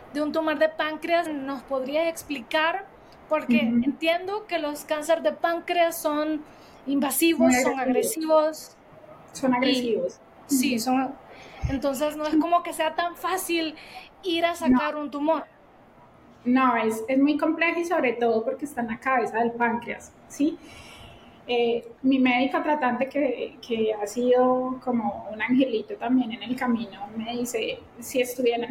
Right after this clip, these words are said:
Speaker 2: la cola del páncreas, yo te lo hubiera sacado hace mucho tiempo y hubiéramos solucionado ese asunto así". <laughs> Él es cirujano, ¿no? Cirujano,
Speaker 1: Ujú.
Speaker 2: oncólogo, entonces tú sabes que ellos son corto, saco, chao.
Speaker 1: Sí.
Speaker 2: <laughs>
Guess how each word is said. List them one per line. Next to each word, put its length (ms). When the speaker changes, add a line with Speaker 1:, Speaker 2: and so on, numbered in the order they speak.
Speaker 2:
la 60
cola 240
del 120
páncreas, 600
yo 140
te 80
lo 60
hubiera 200
sacado 360
hace 180
mucho 300
tiempo 400
y 120
hubiéramos 380
solucionado 580
ese 140
asunto 580
así". 320
<laughs> 80
Él 320
es 120
cirujano, 500
¿no? 220
Cirujano, 480
Speaker 1:
Ujú. 120
Speaker 2:
oncólogo, 360
entonces 540
tú 100
sabes 340
que 120
ellos 220
son 340
corto, 400
saco, 320
chao. 160
Speaker 1:
Sí. 240
Speaker 2:
<laughs> 140